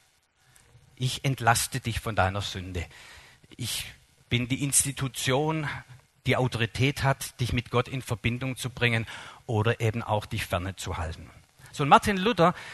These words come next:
hat die Wahrheit des Wortes wieder bewusst gemacht und sagt, "Nein, wir sind ein Volk von Priestern. Jeder von euch kann zu Gott kommen,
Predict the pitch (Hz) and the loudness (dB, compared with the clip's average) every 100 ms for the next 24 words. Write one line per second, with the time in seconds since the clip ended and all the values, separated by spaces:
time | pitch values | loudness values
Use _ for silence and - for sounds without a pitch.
0 | - - - - 170 143 196 247 175 160 | 2 2 4 0 2 8 8 8 4 2
1 | - 190 151 - 156 151 143 135 226 - | 0 0 0 0 0 2 0 0 -2 -2
2 | 147 143 147 143 151 139 175 160 143 151 | 2 4 2 2 0 2 2 0 -2 -2
3 | - 214 - 123 - 101 87 - 85 - | -2 -2 -4 -10 -6 -6 -6 -10 -14 -16
4 | - - _ _ - 156 196 185 131 127 | -20 -20 _ _ -2 2 2 2 0 2
5 | 120 135 - 143 135 120 127 - - 131 | 2 0 -2 -2 -2 -2 -2 -2 -2 0
6 | 113 | 0